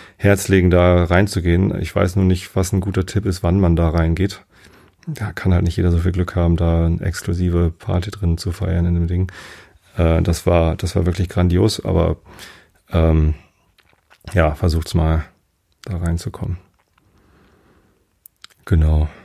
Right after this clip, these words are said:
Ansonsten während der Tech Summit, ja, haben wir halt viel abends dann noch Restaurants und, und Kneipen gebracht. Rick House war irgendwie ganz begehrt.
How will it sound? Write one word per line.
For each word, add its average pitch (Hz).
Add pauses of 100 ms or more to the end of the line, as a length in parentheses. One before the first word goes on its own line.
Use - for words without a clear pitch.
(840)
Ansonsten 85
während 87
der 85
Tech 92
Summit, 87 (160)
ja, 82
haben 90
wir 85
halt 82
viel 87
abends 87
dann 87
noch 85
Restaurants 90
und, 87
und 87 (460)
Kneipen 101
gebracht. 92
Rick 104
House 110
war 101
irgendwie 98
ganz 101
begehrt. 101